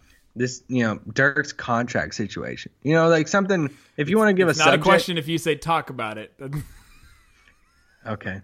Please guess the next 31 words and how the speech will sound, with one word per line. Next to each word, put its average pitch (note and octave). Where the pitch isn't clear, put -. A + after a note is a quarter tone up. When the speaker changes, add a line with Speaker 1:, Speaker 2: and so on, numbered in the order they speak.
Speaker 2:
That's -
something E3
we've C3+
learned B2
<laughs> -
covering D3
the B2
Mavs B2
last G#2+
year. E2+
Speaker 1:
Yeah, B2
so A2+
whatever F3
you E3
wanna, C#3
if A#2+
you E3
wanna E3+
do A#2+
a A2
topic, C3
or A2
if G2
you G#2
got G#2
a F#2
question A#2+
or, G2+
like, F#2+
our G2
opinion, A#2+